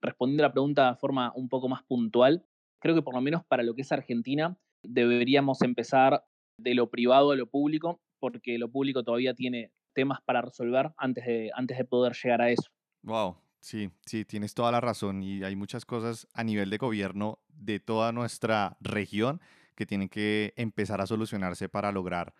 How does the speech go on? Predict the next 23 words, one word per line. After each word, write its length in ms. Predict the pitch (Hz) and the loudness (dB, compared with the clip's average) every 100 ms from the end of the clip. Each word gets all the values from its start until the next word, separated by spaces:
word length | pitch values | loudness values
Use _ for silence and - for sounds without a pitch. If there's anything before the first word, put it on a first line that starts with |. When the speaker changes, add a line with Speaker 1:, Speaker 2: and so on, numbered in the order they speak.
| _ _ _ | _ _ _
Speaker 2:
algo 220 | 90 92 | -8 -4
así. 300 | 95 - 92 - | -6 -4 -8 -6
Y 80 | 117 | -2
lo 80 | 113 | -2
que 120 | 123 | 0
tú 100 | 123 | 0
dices 200 | 123 139 | 0 -2
es 120 | 139 | -4
bien 180 | 147 139 | -4 -4
cierto, 400 | 139 110 - 85 | -2 -2 -4 -10
iniciar 460 | 104 101 90 101 101 | -4 -4 -2 -4 -4
desde 160 | 110 | -6
un 80 | 117 | -6
punto 260 | 113 104 117 | -6 -6 -4
de 60 | |
vista 300 | 117 92 101 | -4 -4 -6
privado 500 | - 110 95 98 127 | -4 -2 2 2 0
creo 240 | 131 107 92 | -4 -8 -8
que 100 | 104 | -10
sería 220 | 107 92 | -8 -6
un 80 | 95 | -6
mejor 440 | 95 104 101 95 _ _ _ _ | -6 -2 -2 -4 _ _ _ _
enfoque 760 | 104 101 - 117 - 117 143 | -4 -4 2 2 2 -6 -6